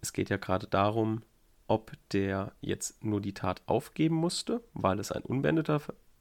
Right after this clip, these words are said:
Versuch war, oder ob er halt aktiv werden musste, um diese Kugel, die schon runterrollt, noch zu stoppen. Dann wäre es ein beendeter Versuch.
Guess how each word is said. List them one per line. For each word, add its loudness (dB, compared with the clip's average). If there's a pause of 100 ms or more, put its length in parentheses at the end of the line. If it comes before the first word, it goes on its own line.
Versuch -2
war, 2 (680)
oder 2
ob 2
er 4
halt 4
aktiv -4
werden 4
musste, 0
um -4
diese -2
Kugel, 2
die 0
schon 2
runterrollt, 0
noch -2
zu -6
stoppen. -8 (480)
Dann 4
wäre 4
es -4
ein -2
beendeter 0
Versuch. -10